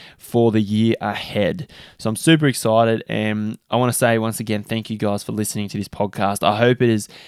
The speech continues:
helped fill in some blank time on the road, heading to a fishing trip, heading out to a waterway,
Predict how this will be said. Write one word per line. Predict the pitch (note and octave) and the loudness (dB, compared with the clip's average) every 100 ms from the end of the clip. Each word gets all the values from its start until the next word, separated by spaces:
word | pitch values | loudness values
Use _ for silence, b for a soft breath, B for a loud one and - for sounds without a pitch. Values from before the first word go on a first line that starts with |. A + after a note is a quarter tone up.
| B B | B B
helped | - B2+ - | 2 2 2
fill | - B2+ | -2 0
in | A#2+ | 0
some | A2 A#2 | -2 -6
blank | G#2 A2+ A#2 - | -2 0 -2 -4
time | - A#2 A#2+ A#2+ A#2+ | -8 -2 0 0 0
on | - | -4
the | A2 | -6
road, | G2+ A2 A#2 A#2 A2+ | -2 4 4 4 0
heading | - A#2+ A#2 | -2 -2 -2
to | A2+ A#2+ | -4 -6
a | |
fishing | G#2+ B2 - A#2 A2+ | -6 -6 -6 -8 -6
trip, | - A#2+ - - | -2 -2 -4 -8
heading | A2+ A#2 A2+ | -4 -2 0
out | A2+ | -2
to | - | -2
a | A2+ | -2
waterway, | A2 A#2 A2+ A2+ A#2 | 0 0 2 2 0